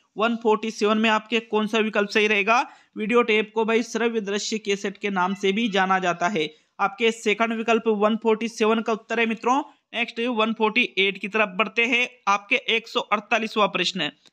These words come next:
प्रणाली उपागम के मूल तत्वों में सम्मिलित नहीं है, अदा, प्रक्रिया, पर्दा और वातावरण। तो जो प्रणाली उपागम है इसके मूल तत्वों में किसको सम्मिलित नहीं किया जाता है?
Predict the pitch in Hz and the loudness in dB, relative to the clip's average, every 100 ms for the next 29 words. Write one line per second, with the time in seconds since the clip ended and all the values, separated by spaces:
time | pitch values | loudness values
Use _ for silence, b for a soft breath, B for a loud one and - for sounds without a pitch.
0 | _ _ _ - 247 247 247 269 294 285 | _ _ _ -2 0 2 2 0 -2 0
1 | 269 262 277 277 277 254 262 - 254 254 | 2 2 0 2 2 4 2 2 0 2
2 | 262 269 - 240 247 247 226 226 208 190 | 2 2 2 2 4 2 2 2 4 2
3 | - - 196 220 233 254 - 208 190 220 | -2 -6 0 2 2 0 -8 -12 -10 -10
4 | 214 226 226 233 - - 202 190 214 214 | -2 2 2 0 -4 -4 -2 2 2 2
5 | 220 196 180 170 156 151 131 - _ _ | 0 2 2 2 -2 -2 -6 -10 _ _
6 | 214 214 240 226 208 220 247 247 233 220 | -12 -10 -8 -4 0 0 0 0 0 0
7 | 226 247 247 247 - 226 214 220 233 226 | 0 2 0 0 -2 -2 0 0 0 2
8 | 226 233 226 208 - 233 233 220 226 214 | 2 0 -4 -8 -4 -2 0 0 0 -2
9 | 208 220 226 226 220 220 220 220 226 254 | 0 0 2 2 2 2 2 2 2 0